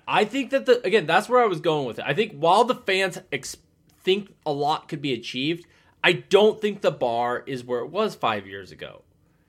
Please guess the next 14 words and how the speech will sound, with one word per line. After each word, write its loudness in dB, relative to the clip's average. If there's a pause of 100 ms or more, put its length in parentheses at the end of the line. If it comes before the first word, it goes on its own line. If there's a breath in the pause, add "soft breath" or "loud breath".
(600)
We 0
just 4
had 8
the 2
worst 4
quarterback 2
play 4
of -4
my 4
lifetime. -2 (360)
I -6
mean, -2 (240)
the 4
bar, 8